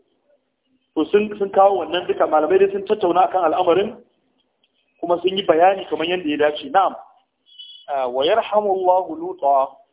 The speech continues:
Speaker 1: Sannan kuma Allah Ta'ala ya yi rahama ga Annabi Lut.
Speaker 2: "Laqad kana ya'wi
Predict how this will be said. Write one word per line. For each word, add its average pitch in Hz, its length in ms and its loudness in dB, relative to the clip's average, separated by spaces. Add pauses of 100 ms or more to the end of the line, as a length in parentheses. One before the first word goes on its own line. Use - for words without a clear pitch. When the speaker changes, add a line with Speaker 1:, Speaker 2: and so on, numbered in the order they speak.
(300)
Speaker 1:
Sannan 202 240 -2
kuma 226 220 0
Allah 233 260 2
Ta'ala 202 460 2 (340)
ya 165 100 -2
yi 202 80 2
rahama 220 360 0
ga 156 120 -4
Annabi 160 240 -4
Lut. 156 200 -4 (680)
Speaker 2:
"Laqad 120 380 -12
kana 196 300 4
ya'wi 160 480 2